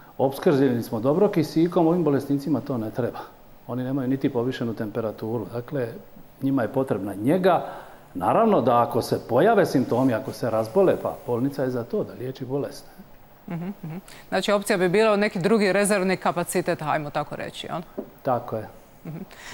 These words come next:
Speaker 2: Gospodine Trut, otkrićemo se zapravo već polako promišljanjima prema jeseni. Kako stojimo sa zalihama u ovom trenutku? Čuli smo situaciju sa cjepivom za gripu. Sve ostalo što nam je potrebno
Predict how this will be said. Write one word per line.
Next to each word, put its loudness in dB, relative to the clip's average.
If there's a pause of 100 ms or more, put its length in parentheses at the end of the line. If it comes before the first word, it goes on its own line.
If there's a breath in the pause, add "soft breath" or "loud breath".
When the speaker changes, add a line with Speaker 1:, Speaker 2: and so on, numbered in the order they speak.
Speaker 2:
Gospodine 0
Trut, 2
otkrićemo 2
se 2
zapravo 4
već 2
polako 4
promišljanjima 2
prema 0
jeseni. 2
Kako 0
stojimo 2
sa 2
zalihama 2
u 4
ovom 4
trenutku? 0
Čuli 2
smo -2
situaciju 2
sa 2
cjepivom 0
za 0
gripu. 2
Sve 4
ostalo 2
što 0
nam 2
je -2
potrebno 0